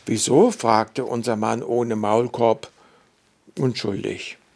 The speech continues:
„Alle, die bei mir einkaufen wollen, müssen einen Maulkorb tragen.“ „Warum?“, fragte der Mann ohne Maulkorb wieder.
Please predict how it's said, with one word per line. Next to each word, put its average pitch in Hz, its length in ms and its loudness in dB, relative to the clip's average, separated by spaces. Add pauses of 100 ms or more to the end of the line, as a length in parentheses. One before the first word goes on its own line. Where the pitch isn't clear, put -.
(1040)
„Alle, 196 240 8
die 208 120 2
bei 165 160 6
mir 165 180 2
einkaufen 170 580 0
wollen, 160 320 6 (320)
müssen 226 440 2
einen 185 300 2
Maulkorb 170 560 2
tragen.“ 120 500 -4 (1400)
„Warum?“, 190 500 0 (480)
fragte 120 340 2
der 127 100 0
Mann 143 220 0
ohne 147 240 -2
Maulkorb 110 540 -4 (360)
wieder. 127 400 -4